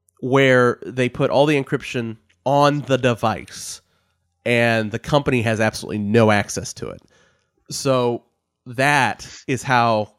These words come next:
companies, tech companies who want to protect their users' data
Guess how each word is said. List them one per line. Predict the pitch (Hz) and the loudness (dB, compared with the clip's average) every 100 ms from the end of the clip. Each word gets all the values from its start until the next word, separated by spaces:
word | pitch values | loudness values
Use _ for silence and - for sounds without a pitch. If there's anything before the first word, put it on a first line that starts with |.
| _ | _
companies, | - 131 127 117 104 95 | -4 -4 -2 -4 -4 -8
tech | - 131 - | -2 -2 0
companies | 113 110 98 - | -4 -2 -8 -6
who | 101 | -2
want | 110 135 | 2 2
to | - | 0
protect | 117 127 117 | -2 -2 -2
their | 110 | -4
users' | 104 107 104 98 | -4 -4 -6 -4
data | 110 113 92 | 0 0 0